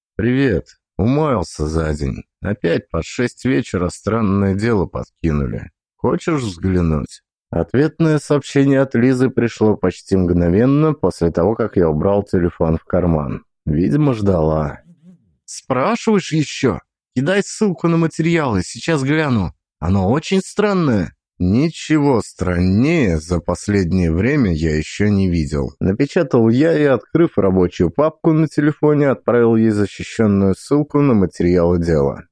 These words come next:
Там были фотографии с места происшествия и предварительный протокол осмотра, который вела Лидия. Я отложил телефон и подлил ещё немного вина.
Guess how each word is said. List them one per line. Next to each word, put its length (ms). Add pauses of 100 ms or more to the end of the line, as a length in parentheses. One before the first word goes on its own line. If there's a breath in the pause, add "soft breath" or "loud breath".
(120)
Там 260
были 220
фотографии 760
с 120
места 340
происшествия 880
и 140
предварительный 800
протокол 540
осмотра, 560
который 420
вела 300
Лидия. 580 (340)
Я 220
отложил 480
телефон 640
и 80
подлил 480
ещё 340
немного 520
вина. 680